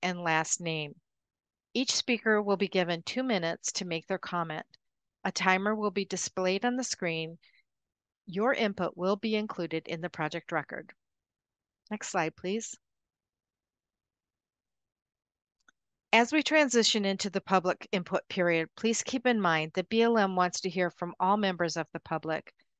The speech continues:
Out of respect for everyone's participation, we'll be using the following guidelines. Stay within your allotted time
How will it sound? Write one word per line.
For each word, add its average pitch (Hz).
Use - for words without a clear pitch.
Out 226
of 262
respect 208
for -
everyone's 202
participation, 170
we'll 208
be 247
using 214
the 214
following 214
guidelines. 156
Stay 214
within 202
your 196
allotted 208
time 160